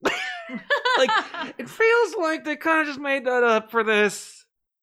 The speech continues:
Speaker 1: Like, Red Hood fans, let me know. I shoulda asked Benny when I talked to him today. But, like,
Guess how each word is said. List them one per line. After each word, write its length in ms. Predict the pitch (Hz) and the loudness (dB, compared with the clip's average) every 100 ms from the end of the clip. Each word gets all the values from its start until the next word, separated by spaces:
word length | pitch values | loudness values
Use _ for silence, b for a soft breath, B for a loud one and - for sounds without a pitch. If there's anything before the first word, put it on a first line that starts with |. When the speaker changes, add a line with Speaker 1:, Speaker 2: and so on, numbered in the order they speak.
| - | -2
Speaker 1:
Like, 200 | 247 226 | 0 2
Red 140 | 349 | 4
Hood 180 | 294 262 | 4 2
fans, 220 | 269 247 | 2 2
let 160 | 220 208 | 2 0
me 100 | 185 | 2
know. 200 | 180 170 | 4 4
I 40 | 175 | 4
shoulda 200 | 311 214 | 2 2
asked 200 | 170 135 | 0 -2
Benny 180 | 147 | -2
when 80 | 143 | -2
I 80 | 139 | -4
talked 220 | 147 143 | -2 -4
to 60 | 143 | -6
him 40 | |
today. 300 | 123 120 117 117 _ _ b b b b b | -10 -10 -10 -12 _ _ b b b b b
But, 120 | 208 | -4
like, 240 | 208 196 | 0 0